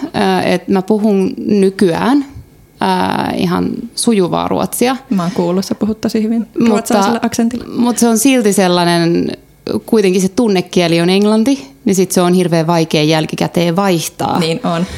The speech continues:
Speaker 1: Ja sit mä en ehkä, ehkä ei niinku kotona kestäisi näitä tällaisia korjailuja,
Speaker 2: Mhm.
Speaker 1: kielioppivirheisiä ja muuta, niin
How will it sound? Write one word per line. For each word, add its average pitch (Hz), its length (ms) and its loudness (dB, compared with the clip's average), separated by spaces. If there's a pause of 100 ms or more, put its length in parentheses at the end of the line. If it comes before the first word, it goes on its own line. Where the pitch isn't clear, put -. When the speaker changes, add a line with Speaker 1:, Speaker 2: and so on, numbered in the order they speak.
(180)
Speaker 1:
Ja 180 80 2
sit 175 220 -2
mä 165 160 2
en 165 60 0
ehkä, 160 360 0
ehkä 175 440 -2
ei 165 140 2
niinku 165 460 0 (920)
kotona 185 360 0
kestäisi 170 560 0
näitä 165 220 0
tällaisia 165 480 0 (260)
korjailuja, 165 720 0
Speaker 2:
Mhm. 247 160 -4
Speaker 1:
kielioppivirheisiä 175 1000 0
ja 165 60 0
muuta, 170 320 0
niin 170 240 -2